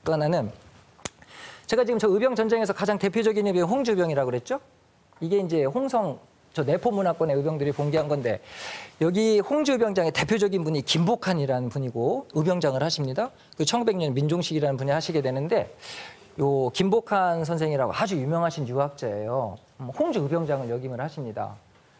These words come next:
근데 이 홍주 의병장 김복한, 김복한 선생한테 가서 김자진이 공부를 해요. 예, 집도 가까워요. 가까워요? 오, 오. 근데 같은 집안이에요.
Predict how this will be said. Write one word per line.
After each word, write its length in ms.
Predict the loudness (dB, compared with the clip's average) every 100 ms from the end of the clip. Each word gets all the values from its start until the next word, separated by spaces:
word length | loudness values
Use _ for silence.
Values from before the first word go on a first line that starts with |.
| _
근데 160 | -6 -2
이 140 | -2
홍주 300 | -2 0 0
의병장 540 | 0 2 2 2 2 -4 -16 -16
김복한, 600 | -4 0 0 0 0 0 -4 -4
김복한 400 | -4 -2 -2 -2
선생한테 500 | -2 0 -2 -2 0
가서 400 | 0 2 0 -4 -20 -8
김자진이 580 | -4 0 0 -2 -4 -4
공부를 480 | -2 0 2 2
해요. 240 | 2 0 -2 -10 _ _ _ _ _ _ -2
예, 300 | 0 0 -4 -12 -6
집도 200 | -4 0
가까워요. 580 | 0 0 2 2 2 -2 -10 _ _
가까워요? 480 | -10 -2 0 2 0 -2 -2
오, 60 | 0
오. 340 | 2 0 -2 -6 -16 -2
근데 320 | 0 0 -2 -14 -14 -16 -20 -20 -20 -20 -6
같은 320 | -2 2 2 2
집안이에요. 540 | 4 4 2 -4 -8